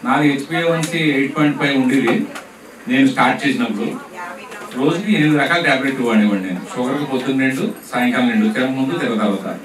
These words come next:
బీపీ కోటి, పొద్దున్న లెగ్గానే గ్యాస్ కోటి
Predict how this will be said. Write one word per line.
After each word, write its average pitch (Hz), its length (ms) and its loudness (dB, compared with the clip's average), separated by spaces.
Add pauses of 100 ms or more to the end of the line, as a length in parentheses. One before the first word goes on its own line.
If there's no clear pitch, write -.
బీపీ 127 320 2
కోటి, 104 360 2 (920)
పొద్దున్న 269 260 4
లెగ్గానే - 300 4
గ్యాస్ 220 300 4
కోటి 107 340 4